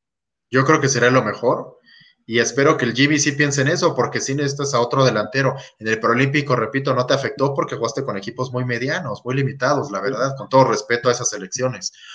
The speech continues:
Pero en una olimpiada donde te vas a enfrentar a selecciones de mayor jerarquía, aunque sean sub-veintitrés, sí necesitas a otro delantero. Alexis Vega me encantó cómo jugó en el Preolímpico, lo hizo de maravilla, se me hace un muy buen jugador Alexis Vega,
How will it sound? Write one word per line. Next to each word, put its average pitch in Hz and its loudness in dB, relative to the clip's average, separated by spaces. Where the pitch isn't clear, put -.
Pero 120 4
en 113 0
una 147 2
olimpiada 139 2
donde 107 -4
te 104 -6
vas 104 2
a - -4
enfrentar 113 -6
a 92 -12
selecciones 107 -8
de 101 -6
mayor 95 -6
jerarquía, 110 -4
aunque 95 -12
sean 95 -6
sub-veintitrés, 127 -2
sí 123 2
necesitas 127 2
a 107 4
otro 120 2
delantero. 123 4
Alexis 135 0
Vega 139 4
me 113 2
encantó 104 -2
cómo 131 0
jugó 107 0
en 101 -10
el 95 -10
Preolímpico, 107 -4
lo 110 -2
hizo 107 -4
de 95 -2
maravilla, 92 0
se 135 -2
me 107 0
hace 117 -4
un 117 -4
muy 139 6
buen 139 6
jugador 107 2
Alexis 104 -6
Vega, 123 -2